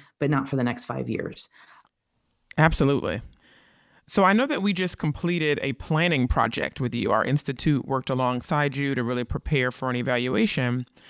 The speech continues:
Speaker 2: So I just wanted to kinda hear how that was for you. What did you expect as a part of that process, and how did it go?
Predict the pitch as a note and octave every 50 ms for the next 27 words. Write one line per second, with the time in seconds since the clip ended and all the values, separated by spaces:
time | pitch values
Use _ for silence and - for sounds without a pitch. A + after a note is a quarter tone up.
0 | - - - - - - E3+ F3+ G#3 G3+ G#3 F#3+ E3 D3+ - - E3+ D#3+ C#3 C3+
1 | C#3+ D3 - - D#3 D3 C#3+ C#3+ C#3 C3+ C3+ - C3+ C#3+ D3+ D#3+ D#3 F3 E3 -
2 | B2+ B2+ C#3 - - - D3 B2+ A#2 A2+ A2+ A2+ C3 C#3+ E3 D#3 C#3 D#3 C#3+ C3+
3 | - - - - - - C3 D3 - - - - - - C3+ B2 A#2+ - - B2+
4 | B2 C3 B2+ A2+ A#2+ A2+ - - - B2+ A#2+ A#2+ B2 - D#3 D3+ D#3+ E3+ - -
5 | - C3+ C3 C3 C3 B2 B2 - - - - - - - - - C3